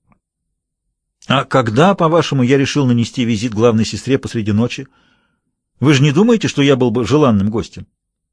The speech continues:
Не хотите сказать, что она ждала меня?» — сказал Кортни Брикс. «Вы пришли увидеть Ирмгард Гробел». После минутного молчания хирург спросил: «От кого вы узнали про Ирмгард Гробел?»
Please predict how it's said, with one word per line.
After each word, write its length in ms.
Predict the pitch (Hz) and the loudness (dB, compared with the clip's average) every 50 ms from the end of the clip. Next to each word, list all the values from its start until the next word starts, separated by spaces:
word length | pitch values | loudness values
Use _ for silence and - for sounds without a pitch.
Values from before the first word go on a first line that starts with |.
| _ _ _ _ | _ _ _ _
Не 140 | 123 135 135 | 0 0 2
хотите 320 | - 139 135 - 214 254 | 2 0 -2 -2 -2 -2
сказать, 320 | 226 - - 180 160 135 - | -2 0 0 2 2 0 0
что 140 | - 151 139 | 0 0 2
она 120 | 131 117 | 2 0
ждала 380 | 104 110 156 160 160 135 107 95 | 0 2 2 2 2 2 0 0
меня?» — 220 | 92 87 87 87 | -2 -6 -8 -10
сказал 260 | - - 107 98 98 92 | -10 -6 -4 -4 -4 -4
Кортни 300 | - 113 90 - - 110 | -4 -4 -4 -4 -4 -6
Брикс. 300 | 104 95 - - - _ _ _ _ _ _ _ _ _ _ _ _ _ _ _ _ _ _ _ _ _ _ _ - | -6 -6 -8 -10 -16 _ _ _ _ _ _ _ _ _ _ _ _ _ _ _ _ _ _ _ _ _ _ _ -10
«Вы 200 | - 92 127 135 | -6 -4 -4 -2
пришли 360 | 139 127 117 - - 120 117 | -2 -2 -2 -2 -2 0 0
увидеть 720 | 113 110 107 120 165 90 82 110 82 - - - - - _ _ _ _ _ _ _ _ _ _ _ _ _ | 2 2 0 -2 -4 -4 -4 -6 -8 -8 -12 -20 -20 -20 _ _ _ _ _ _ _ _ _ _ _ _ _
Ирмгард 500 | - 120 139 151 147 135 127 131 127 117 | -4 -2 -2 0 -2 -2 -2 -2 -4 -4
Гробел». 520 | 107 107 113 113 101 78 71 80 - - _ _ _ _ _ _ _ _ _ _ _ _ _ _ _ _ _ _ _ _ _ _ _ _ _ _ _ _ _ _ _ _ | -4 -4 -2 -2 -2 -2 -4 -10 -16 -18 _ _ _ _ _ _ _ _ _ _ _ _ _ _ _ _ _ _ _ _ _ _ _ _ _ _ _ _ _ _ _ _
После 260 | - 95 - - 110 | -12 -12 -6 -2 2
минутного 440 | 107 113 113 110 98 - 98 92 90 | 2 4 4 2 0 -2 -4 -4 -4
молчания 560 | 87 92 92 92 - - 120 131 135 127 110 | -2 -4 -4 -4 -4 -4 -2 -2 0 -2 -2
хирург 320 | 92 - 101 95 107 101 - | -4 -4 -6 -8 -8 -8 -10
спросил: 480 | - - 107 101 - - 117 110 107 - _ _ _ _ _ _ _ _ _ _ _ _ _ _ _ _ | -10 -6 -6 -6 -4 -4 -4 -4 -6 -8 _ _ _ _ _ _ _ _ _ _ _ _ _ _ _ _
«От 160 | - 95 - | -8 -8 -4
кого 220 | - 131 127 127 110 | -2 0 0 2 2
вы 80 | 101 | 0
узнали 360 | 104 95 85 101 110 120 127 117 | -2 -2 0 0 0 0 0 -2
про 200 | - 117 117 120 | 0 0 0 0
Ирмгард 460 | 117 113 104 117 107 - - - - - | 0 -2 -4 -6 -6 -8 -10 -16 -10 -6
Гробел?» 400 | 104 107 113 110 101 104 98 | -2 0 2 2 0 -2 -4